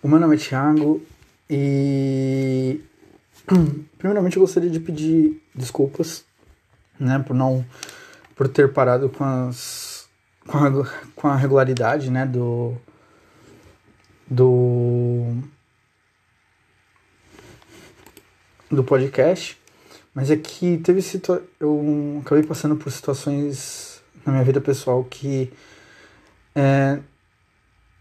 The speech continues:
me, não me, não,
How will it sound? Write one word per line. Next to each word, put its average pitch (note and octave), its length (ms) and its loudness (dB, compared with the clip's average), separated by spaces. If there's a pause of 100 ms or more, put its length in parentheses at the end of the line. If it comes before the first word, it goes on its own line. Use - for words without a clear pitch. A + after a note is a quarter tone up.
(120)
me, D3+ 920 2 (360)
não D#3+ 180 2
me, E3 520 2 (1000)
não, C3+ 800 -2